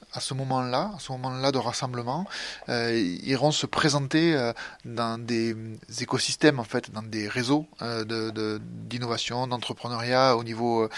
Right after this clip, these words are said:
euh, régional à Toulouse et à Montpellier. Ça sera avant la fin de l'année, euh, probablement à la fin du mois de novembre. Et enfin, ceux qui auront franchi cette étape-là avec succès, euh, pourront aller présenter leurs projets au niveau national à Paris,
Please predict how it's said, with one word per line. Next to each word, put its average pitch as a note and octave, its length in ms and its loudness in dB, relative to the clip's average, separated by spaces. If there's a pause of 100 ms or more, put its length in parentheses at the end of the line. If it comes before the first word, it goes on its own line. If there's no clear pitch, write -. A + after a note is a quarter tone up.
(280)
euh, A2+ 220 2
régional A#2+ 640 2
à A#2+ 60 2
Toulouse B2+ 340 -2
et B2 60 0
à A2+ 40 0
Montpellier. A#2 520 0
Ça - 160 -10
sera A#2 280 -4
avant A#2 160 -2
la A#2 100 -2
fin D3 180 -2
de C#3 60 -2
l'année, C3 300 0
euh, E3+ 100 0
probablement B2 680 0
à A#2 100 0
la A2+ 80 -6
fin - 180 -8
du C3+ 120 -4
mois B2 100 -4
de A#2+ 60 -8
novembre. B2 420 0 (460)
Et B2+ 140 0
enfin, C#3 420 2
ceux D3 140 -2
qui - 160 -6
auront A2+ 300 -2
franchi B2+ 500 2
cette - 260 -2
étape-là B2+ 600 6
avec A#2 240 -2
succès, F3 480 4 (460)
euh, A2+ 380 0
pourront B2+ 300 2
aller B2 160 4
présenter C3 480 0
leurs B2 140 2
projets B2+ 440 2
au D3+ 60 2
niveau B2+ 240 -2
national C3 560 2
à A#2 140 0
Paris, C3 340 2